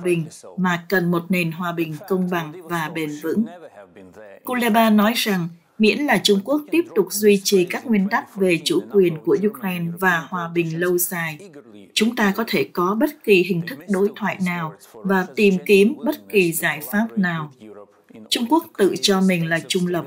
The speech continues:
trong cuộc chiến Nga-Ukraine, nhưng đồng thời đã tăng cường quan hệ kinh tế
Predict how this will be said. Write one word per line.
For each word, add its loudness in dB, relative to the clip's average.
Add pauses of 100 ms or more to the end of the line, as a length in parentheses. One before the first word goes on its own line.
trong -8
cuộc -2
chiến 2
Nga-Ukraine, -2 (380)
nhưng 4
đồng -2
thời 0
đã -4
tăng 0
cường 2
quan -2
hệ -2
kinh -2
tế 2